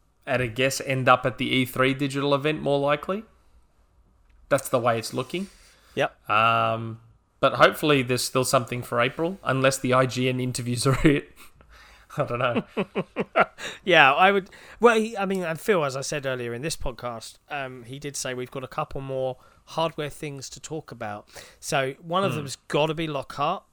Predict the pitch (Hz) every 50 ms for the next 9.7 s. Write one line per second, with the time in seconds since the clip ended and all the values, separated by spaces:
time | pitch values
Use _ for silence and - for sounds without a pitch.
0 | _ _ _ _ _ _ _ _ _ _ _ _ _ _ _ _ _ _ - -
1 | _ 123 123 117 131 127 127 127 123 123 120 127 - _ _ _ _ _ _ _
2 | _ - 123 135 139 147 165 190 185 - - - 165 143 - - 180 165 147 147
3 | 143 139 147 143 143 135 143 135 135 131 131 127 - - 135 123 117 113 - 107
4 | 95 92 - _ _ _ _ _ _ _ _ _ _ _ _ _ _ - 139 131
5 | 127 120 120 117 117 117 - - 123 110 104 101 - - - - - _ _ 143
6 | 135 147 156 147 139 135 127 - 139 - - 131 120 - 120 123 120 117 117 117
7 | 113 - - - - - 104 95 92 95 - _ _ _ _ _ _ _ _ _
8 | - _ _ _ _ _ _ _ _ _ _ _ _ _ _ _ - _ _ -
9 | - _ _ _ _ _ - 131 120 117 135 135 120